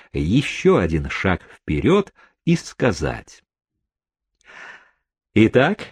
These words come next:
мисс Хэммингс, вечер у вас, в конце концов, удался". "Это действительно был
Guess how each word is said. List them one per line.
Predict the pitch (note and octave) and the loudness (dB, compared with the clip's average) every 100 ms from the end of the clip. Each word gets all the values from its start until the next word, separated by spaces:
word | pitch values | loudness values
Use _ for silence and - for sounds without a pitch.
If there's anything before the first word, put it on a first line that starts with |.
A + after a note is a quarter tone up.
| _ | _
мисс | E2 G2 E3 G#3 - | -2 0 2 0 -4
Хэммингс, | - - G#3 G#3 G#3+ A3 - - - _ _ _ _ _ _ - | -12 0 2 2 -2 -6 -14 -20 -20 _ _ _ _ _ _ -4
вечер | F#2 D#2+ F2 A#2 B2 - E3 | -2 0 2 2 2 0 2
у | E3+ | 2
вас, | F#3+ - - - _ | 0 -2 -6 -20 _
в | _ - | _ -10
конце | D2+ D2+ A2+ | -8 -4 -4
концов, | B2+ E3 - F#3+ F#3+ - _ _ _ _ | -2 -4 -2 -2 -4 -10 _ _ _ _
удался". | G2 D2+ C#2 C3+ A3+ - - - C2+ _ _ _ _ _ _ _ _ _ _ - - - | -2 -2 -2 0 0 -4 -10 -16 -16 _ _ _ _ _ _ _ _ _ _ -18 -12 -6
"Это | - F3 F3+ F#3 F3+ D#3+ - _ _ _ _ - | 0 0 2 2 2 0 -4 _ _ _ _ -8
действительно | G2 C3 D3+ - - D3 G3+ F3 - A2 G2 | -2 0 0 -2 -2 0 2 0 0 0 0
был | F2 G#2 F#2+ | 2 2 2